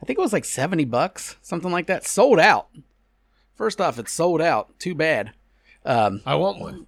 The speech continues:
Speaker 1: <laughs> would you wear one?
Speaker 2: Fuck yes, I would.
Speaker 1: I th-, I thought I seen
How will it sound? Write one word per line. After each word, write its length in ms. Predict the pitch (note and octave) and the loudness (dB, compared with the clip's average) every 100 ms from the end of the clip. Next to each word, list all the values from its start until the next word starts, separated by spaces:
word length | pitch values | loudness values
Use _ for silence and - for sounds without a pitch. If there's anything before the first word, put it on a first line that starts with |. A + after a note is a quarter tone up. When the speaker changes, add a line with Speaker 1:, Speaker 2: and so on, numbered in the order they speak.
| _ | _
Speaker 1:
<laughs> 460 | C#3+ D#3 - - E3 - - - | -10 -10 -8 -4 -4 -6 -10 0
would 160 | F#3 | 2
you 80 | G#3 | 4
wear 200 | G#3 A#3 | 4 4
one? 240 | C#4 C#4+ F#3+ - | 4 0 -2 -2
Speaker 2:
Fuck 240 | G3 - | -2 0
yes, 220 | F4+ - | -2 -2
I 60 | C#3 | -8
would. 320 | D#3+ D#3+ G3 _ _ - | -8 -10 -12 _ _ -10
Speaker 1:
I 40 | |
th-, 140 | - - | -6 -4
I 180 | - D3 | -4 -2
thought 180 | - | 2
I 80 | A#3+ | 2
seen 380 | - F3+ D#3+ C3+ | 0 0 0 0